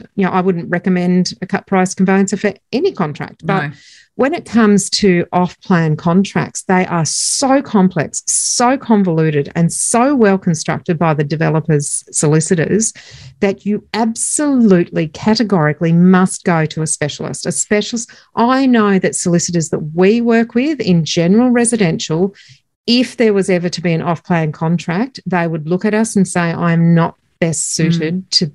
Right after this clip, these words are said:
Speaker 1: this job." And I appreciate that honesty, um, and, and, and would then, you know, take a referral to, to an off-plan specialist, because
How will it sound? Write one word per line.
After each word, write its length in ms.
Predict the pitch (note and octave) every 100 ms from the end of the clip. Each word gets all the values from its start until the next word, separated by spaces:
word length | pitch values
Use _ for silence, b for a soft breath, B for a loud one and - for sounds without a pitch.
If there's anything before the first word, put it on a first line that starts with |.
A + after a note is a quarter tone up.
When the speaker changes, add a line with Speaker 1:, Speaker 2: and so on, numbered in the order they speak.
| _
Speaker 1:
this 280 | D#3+ D3 -
job." 460 | - E3 D#3+ D#3+ D#3+ B B B C#3
And 140 | F3+ F3
I 100 | D#3+
appreciate 460 | - D#3 D#3 D#3
that 160 | D#3 D3+
honesty, 560 | D3+ D3 - - E3+ -
um, 420 | - D#3+ D#3 D3+
and, 240 | D3+ D#3+ D#3
and, 180 | D#3+ -
and 160 | D#3+ D#3+
would 160 | D3+
then, 360 | E3 D#3+ D#3 C#3+ _ _
you 80 | E3+
know, 60 | D3
take 260 | - D3+
a 40 | D3+
referral 440 | C#3+ - D3 D3+
to, 300 | D3 D#3+ D#3 -
to 120 | D#3+
an 80 | D3
off-plan 340 | C3+ D#3 D3
specialist, 640 | - E3+ - E3 C#3+ - B B B -
because 500 | A3 G#3+ G3+ F#3+